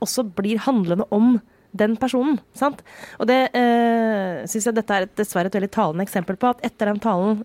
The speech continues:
hun holder i F N, så mener jeg det er helt riktig, jeg synes det er helt legitimt da å kunne løfte det spørsmålet rundt hvordan har hun det egentlig.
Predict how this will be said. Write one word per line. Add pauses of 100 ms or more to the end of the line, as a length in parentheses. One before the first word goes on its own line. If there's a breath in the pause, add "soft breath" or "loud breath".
hun
holder (520 loud breath)
i
F
N, (440 soft breath)
så
mener
jeg
det
er
helt
riktig,
jeg
synes
det
er
helt
legitimt
da
å
kunne
løfte
det
spørsmålet
rundt
hvordan
har
hun
det
egentlig.